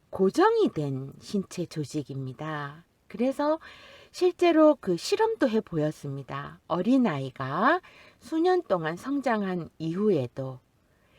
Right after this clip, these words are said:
그 기관의 모양은 동일하게 형성되어 있다라는 실험이나, 사진을 찍으면서 고개를 뭐 좌우로 이렇게 틀어봤을 때도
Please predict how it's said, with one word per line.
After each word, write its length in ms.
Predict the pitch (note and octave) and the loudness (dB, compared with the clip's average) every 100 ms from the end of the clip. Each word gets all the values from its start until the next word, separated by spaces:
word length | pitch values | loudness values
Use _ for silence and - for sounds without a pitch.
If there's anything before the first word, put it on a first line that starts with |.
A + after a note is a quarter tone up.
| _ - | _ -6
그 160 | G3+ | -4
기관의 540 | F3+ - F#3 G3+ F#3 D#3+ | -2 -4 0 2 2 -2
모양은 640 | C#3+ C3+ C3 C#3 A3 D#4+ - _ _ _ _ - | -4 -6 -6 -4 -4 -4 -10 _ _ _ _ 2
동일하게 760 | A#3+ D4+ E4+ A3 - B2+ B2+ - _ _ _ _ _ _ | 6 8 6 2 -4 -10 -14 -18 _ _ _ _ _ _
형성되어 600 | G3+ F3 E3+ C#3 C3+ B2+ | -6 -6 -6 -6 -6 -8
있다라는 800 | B2+ - B2 A#2+ B2+ C3 C3+ C3 C#3 _ _ _ _ _ - _ | -8 -12 -12 -12 -14 -14 -14 -16 -20 _ _ _ _ _ -20 _
실험이나, 880 | - F#3 E3 D#3 B2+ A#2 B2+ G#3 D4+ _ _ _ - - _ | -8 -4 -4 -4 -4 -4 -2 -2 -4 _ _ _ -20 -20 _
사진을 500 | - C4 D4 C#4+ B3+ | -8 -4 0 0 -2
찍으면서 720 | - A#3+ B3 A3 F3 D#3+ G3+ | -4 -4 0 0 -2 -4 -6
고개를 640 | - G#3+ B3 A#3 A3+ C#4 E4+ _ _ - | -4 -4 -2 -2 -2 -4 -6 _ _ -16
뭐 400 | C3+ C3 C3+ D3 _ | -12 -12 -14 -20 _
좌우로 920 | - E3 F3+ G3 D#3+ D#3+ D#3+ G3+ A#3+ - | -10 -4 0 0 0 0 -2 -2 -4 -8
이렇게 420 | D3 C#3 - C#3 - | -10 -10 -12 -16 -10
틀어봤을 680 | C#4 D4 C4+ D3+ A#2 D3 C3+ | 0 0 2 -4 -8 -10 -10
때도 580 | - B2+ - A#3 F4+ | -10 -12 -4 -2 -2